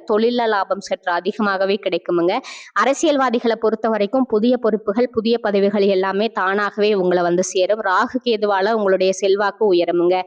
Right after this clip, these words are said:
உடல் ஆரோக்கியம் மேம்படுமுங்க. சங்கடங்கள் நீங்குமுங்க. மறைமுகமா உங்க தொழில் வாழ்க்கையிலும் சரி, இல்லற வாழ்க்கையிலும் சரி, நிறைய நபர்கள் தொல்லை கொடுத்திருப்பாங்க. இனி அவருடைய தொந்தரவு முழுவதுமா இருக்காதுங்க. கடந்த காலகட்டங்கள்ல நீங்க ஒரு கம்பெனில இரவு பகல் பார்க்காம உழைச்சிட்டு இருந்திருப்பீங்க.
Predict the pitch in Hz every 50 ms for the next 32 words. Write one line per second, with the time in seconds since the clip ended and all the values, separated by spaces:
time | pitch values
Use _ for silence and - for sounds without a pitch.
0 | - - - - - _ 247 254 294 311 339 311 262 240 233 226 214 202 240 247
1 | 240 226 214 214 220 208 214 202 202 202 208 208 240 247 - 254 220 214 214 220
2 | 220 220 214 214 226 233 214 202 196 196 185 185 190 185 190 220 247 247 208 196
3 | 196 214 240 240 233 - - 220 208 226 233 226 208 196 196 - 196 196 208 226
4 | 208 202 202 202 202 220 202 208 214 220 214 - 202 180 202 214 196 185 190 202
5 | 202 196 190 185 180 180 - 196 196 190 196 196 - 190 175 202 214 190 175 185
6 | 196 208 208 202 185 180 175 170 - 220 214 214 196 165 160 165 - - 175 170
7 | - 160 - - 180 175 170 180 190 190 - - - - - _ _ 226 247 254
8 | 247 240 233 226 233 226 214 214 214 208 214 220 220 233 247 262 262 247 240 269
9 | 254 220 208 220 226 226 214 202 190 202 220 233 220 196 190 185 - 202 185 185
10 | 185 180 185 202 196 - 208 214 226 240 240 233 240 220 226 240 254 240 240 220
11 | - 220 208 208 196 190 208 226 233 220 202 202 196 190 190 190 185 - 190 190
12 | 196 - 233 226 220 208 208 214 202 190 196 208 214 208 214 202 196 196 - -
13 | 180 175 - - 180 190 208 208 185 165 165 165 - - 185 175 180 175 170 165
14 | - 185 175 180